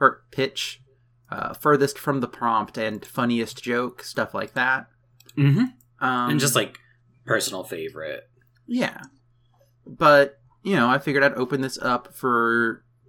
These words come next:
Speaker 1: you know, either if you have an award that you wanna come up with and give to a game that we've pitched, or if you have big thoughts on which game should win Game of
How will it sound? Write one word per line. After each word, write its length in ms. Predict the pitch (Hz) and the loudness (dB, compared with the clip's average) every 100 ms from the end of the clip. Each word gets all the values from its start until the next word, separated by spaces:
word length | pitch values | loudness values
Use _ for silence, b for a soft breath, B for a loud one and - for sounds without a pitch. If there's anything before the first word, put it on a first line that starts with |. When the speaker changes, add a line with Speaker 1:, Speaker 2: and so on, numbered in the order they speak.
| _ _ _ - - | _ _ _ -20 -6
Speaker 1:
you 140 | 135 | -2
know, 340 | 117 113 113 113 _ _ _ _ _ _ _ _ _ - | -2 -4 -8 -12 _ _ _ _ _ _ _ _ _ 0
either 360 | 160 156 139 139 | 4 6 6 6
if 200 | 127 - | 4 0
you 80 | 139 | -2
have 180 | 135 127 | 0 0
an 160 | 127 | -2
award 460 | 120 110 117 123 120 | -2 -2 0 -2 -2
that 100 | - | -4
you 140 | 120 | -2
wanna 180 | 117 120 | -2 -2
come 220 | 117 120 | -2 -4
up 180 | 110 - | -4 -4
with 260 | 117 113 113 | -4 -4 -4
and 180 | 113 - | -8 -6
give 180 | 120 | -6
to 160 | - 117 | -4 -6
a 60 | 113 | -2
game 340 | 143 139 139 | 2 2 2
that 120 | 135 | -2
we've 200 | 113 123 | -6 -6
pitched, 520 | - 139 135 - - | -2 0 0 -4 -8
or 280 | 120 110 110 | -4 0 0
if 180 | 110 - | -2 -4
you 280 | 123 120 117 | -2 0 -2
have 520 | 123 120 117 117 123 - - - - | 0 2 2 0 -2 -16 -18 -20 -12
big 300 | 123 131 123 - | -2 -2 -2 -4
thoughts 380 | 123 120 120 | 0 2 0
on 160 | 120 113 | -2 -4
which 180 | 120 - | -6 -4
game 220 | 131 117 | -4 -4
should 200 | 113 113 | -6 -8
win 200 | 113 110 | -8 -8
Game 260 | 117 107 107 | -8 -8 -10
of 180 | 104 | -14